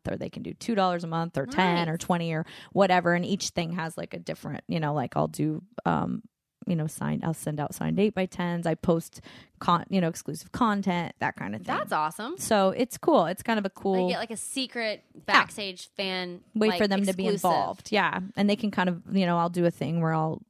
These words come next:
Speaker 1: have them vote on the next single, like, things like that. So
Speaker 2: <laughs>
Speaker 1: it's kind of a cool, like, it's almost like its own private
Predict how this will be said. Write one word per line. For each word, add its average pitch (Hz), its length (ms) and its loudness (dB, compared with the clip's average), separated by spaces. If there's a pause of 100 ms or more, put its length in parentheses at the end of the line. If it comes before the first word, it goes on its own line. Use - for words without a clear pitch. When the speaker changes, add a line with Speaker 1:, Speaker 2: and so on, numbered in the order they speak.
(200)
Speaker 1:
have 160 220 -2
them 156 180 0
vote 151 200 0
on 156 100 -2
the 160 60 0
next - 300 -8
single, 170 480 -2
like, 170 200 -4
things 190 220 -2
like 160 160 -4
that. - 260 -2 (100)
So 175 340 4 (140)
Speaker 2:
<laughs> - 140 -20
Speaker 1:
it's - 100 -14
kind 262 160 6
of 226 80 6
a 196 60 4
cool, 190 320 6
like, 175 180 2
it's - 80 -2
almost 247 200 4
like 180 140 2
its - 160 -4
own 170 200 2
private 156 420 -2